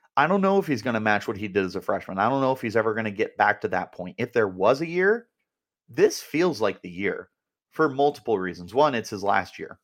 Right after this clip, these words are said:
You know that he would love to go out with a bang. If he can find a way to get back to that form, you can start N F L conversations for him. This is a guy who has the ability to get to the next level.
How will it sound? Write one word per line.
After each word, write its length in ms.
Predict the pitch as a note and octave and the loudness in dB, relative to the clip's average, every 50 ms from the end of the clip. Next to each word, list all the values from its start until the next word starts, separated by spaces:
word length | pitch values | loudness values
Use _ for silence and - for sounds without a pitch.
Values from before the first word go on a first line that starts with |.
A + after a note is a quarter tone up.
| _ _ - | _ _ -12
You 180 | G#2+ A#2 B2+ | -6 -6 -6
know 320 | C3 B2+ B2+ B2 A#2+ A#2 A2+ | -4 0 2 2 4 4 4
that 120 | G#2+ - | 2 0
he 100 | G#2 A#2 | -2 -4
would 160 | A2+ G#2+ G2+ | -2 0 0
love 180 | G2 G#2 G#2 G2 | 2 2 2 2
to 80 | G#2 G2+ | 2 2
go 100 | G#2 G2+ | 4 4
out 180 | F#2+ G2 F#2 | 4 4 2
with 120 | G2+ F#2+ G2 | 0 -4 -4
a 40 | |
bang. 420 | G2 G2 G2+ G2 G2 G2 F#2 F2+ - _ _ _ _ _ _ _ - | -2 0 2 2 0 0 -4 -8 -12 _ _ _ _ _ _ _ 0
If 180 | D3+ F#3 F3+ | 0 2 2
he 80 | G3 G3 | 0 -2
can 140 | F#3 F#3+ - | -4 -4 -2
find 240 | - D3 D3 D3 C#3+ | 2 2 2 2 2
a 40 | |
way 140 | B2+ B2+ C3 | 0 0 0
to 80 | C3+ A#2+ | 0 0
get 140 | A#2+ A2+ G2 | -2 0 0
back 200 | A#2 A#2+ A#2+ - | 0 0 0 0
to 40 | A#2+ | -2
that 220 | A#2+ A#2 - - | -2 -2 -2 -2
form, 320 | C#3+ D3 D3+ C#3+ C3+ B2 A2 | 0 0 0 0 0 -2 -6
you 140 | C#3+ C#3 E3+ | -10 -12 -10
can 180 | - G#3 G3+ | -8 -8 -8
start 520 | F#3 - - - C#3 C3 C#3+ E3 E3 - _ _ _ _ _ - | -8 -8 -2 0 2 4 4 4 2 -2 _ _ _ _ _ -8
N 120 | A#2+ C#3+ | -6 -6
F 200 | F3 E3 - - | -4 -6 0 2
L 160 | F3+ - B3+ B3 | 2 2 2 0
conversations 720 | - G#3+ B2 G2+ F#2+ F2 - G#2+ F2+ E2+ - - F2 - | -2 -2 -2 -2 -4 -4 -4 -4 -6 -6 -8 -12 -14 -10
for 140 | - - F2 | -8 -8 -8
him. 200 | G#2 F2+ F2+ - _ _ _ _ _ _ _ _ _ _ _ _ _ | -6 -8 -10 -12 _ _ _ _ _ _ _ _ _ _ _ _ _
This 220 | - G#3+ C4 - | 6 6 6 8
is 180 | F3+ G3+ A#3 G#3 | 6 6 6 6
a 60 | D#3 | 4
guy 320 | G#2+ G#2+ B2 D3+ E3+ D3+ B2+ | 4 6 6 6 6 6 4
who 240 | G#2+ B2+ C3 G#2+ | 0 -2 -4 -4
has 420 | F2+ - - - C#3+ C#3+ E3 D3+ A#2 | -4 -6 -4 -2 0 0 0 0 -2
the 140 | B2+ C3+ B2+ | -2 -2 -2
ability 480 | G2+ F#2+ A#2+ C3+ D3 C3 A2 G2+ G2+ F#2+ | 0 4 6 6 6 6 4 2 -4 -6
to 240 | - - E3+ F3 B2+ | -8 -8 -8 -8 -4
get 280 | G#2+ B2 C#3 - - | 0 0 0 0 -2
to 80 | - C3 | -4 -8
the 140 | A2+ G2+ F#2 | -8 -6 -4
next 260 | G2 A2+ A#2+ - - | -4 -4 -4 -4 -4
level. 420 | F#2+ F#2+ C3+ D3+ F#2 D#2+ - - | 0 2 2 2 2 -2 -8 -12